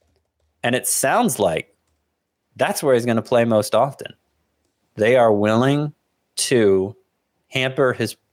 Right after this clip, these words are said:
his, uh, development at catcher to get his bat in the lineup. That's how,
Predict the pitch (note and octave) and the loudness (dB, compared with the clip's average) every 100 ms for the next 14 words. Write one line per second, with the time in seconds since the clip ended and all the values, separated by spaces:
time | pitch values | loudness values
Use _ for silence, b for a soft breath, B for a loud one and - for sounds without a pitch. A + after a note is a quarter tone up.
0 | _ _ A#2 G#2+ G2+ G#2 G2 A2+ G2+ A#2 | _ _ -4 -2 0 0 0 -2 -2 2
1 | A#2+ G#2+ G2 F#2+ - - A#2 - F2+ - | 2 0 -2 -6 -8 -4 -4 -4 -8 -8
2 | F#2 G2 G2+ - A#2 G2+ G2+ G#2+ G2+ - | -6 -2 -4 -2 -2 -2 -2 0 0 -2
3 | - G#2+ F#2 G2+ A2+ G#2 E2 - A#2 B2+ | -8 -8 -6 -2 -2 -2 -6 -4 -2 -2
4 | B2+ - C3 A#2+ A2 A2 | -4 -4 0 2 2 -2